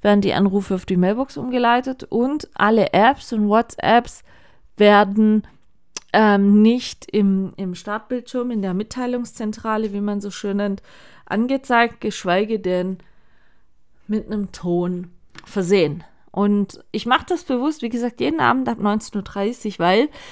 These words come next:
das hat mir auch mal der Neurologe gesagt, viele, die daddeln ja noch ewig am Handy rum, auch wenn sie im Bett schon liegen.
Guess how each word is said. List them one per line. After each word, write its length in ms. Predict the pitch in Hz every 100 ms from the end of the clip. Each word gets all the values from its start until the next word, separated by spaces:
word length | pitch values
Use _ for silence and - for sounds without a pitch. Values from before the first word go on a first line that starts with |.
| - - - -
das 180 | 220 220
hat 140 | 226 202
mir 160 | 208
auch 100 | 202
mal 380 | 208 202 196 - - _ _ _
der 360 | 190 208 202 190
Neurologe 640 | 190 190 190 214 415 339
gesagt, 560 | 196 175 165 233 - -
viele, 540 | - - 302 294 233 254
die 160 | 214
daddeln 320 | 233 262 277
ja 140 | 277 247
noch 140 | 240
ewig 300 | - 269 262
am 120 | 247
Handy 260 | 226 269 277
rum, 220 | 226 226
auch 100 | 214
wenn 160 | 226 233
sie 60 |
im 100 | 226
Bett 220 | 214 240 269
schon 160 | 254
liegen. 320 | 208 165 165